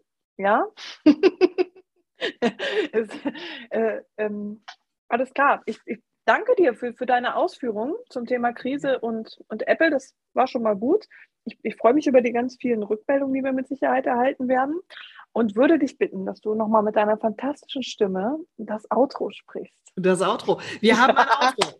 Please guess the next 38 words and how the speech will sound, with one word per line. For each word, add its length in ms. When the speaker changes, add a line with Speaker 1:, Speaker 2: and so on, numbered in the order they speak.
Speaker 2:
Wir 240
Speaker 1:
Ja, 160
Speaker 2:
haben 100
ein 60
Speaker 1:
wir 100
haben 100
ein, 80
Speaker 2:
Outro, 180
was 200
Speaker 1:
wir 80
haben 60
ein 80
Speaker 2:
übrigens 220
Speaker 1:
Outro. 80
Speaker 2:
ein 160
harter 280
C 200
T 200
A 220
ist, 160
denn 180
ihr 180
seid 280
hier 120
Speaker 1:
Yeah. 400
Speaker 2:
definitiv 260
im 100
Stapel 360
und 100
Lampel 320
Sales 360
Podcast. 640
Speaker 1:
<laughs> 120
Speaker 2:
Also, 420
bevor 440
wir 260
Tschö 280
sagen, 560